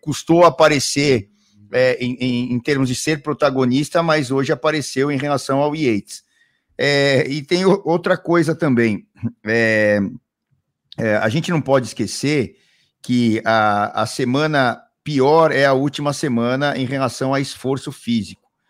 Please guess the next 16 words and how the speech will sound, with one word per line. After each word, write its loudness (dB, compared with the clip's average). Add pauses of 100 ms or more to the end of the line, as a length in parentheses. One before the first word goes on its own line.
(320)
E -2
a 2
gente -2
não 2
pode 2
esquecer, -4
eu 0 (280)
de -10
novo 0
tô -2
ba-, 0
batendo 0
aqui -2
na 0
madeira, -2
né? -2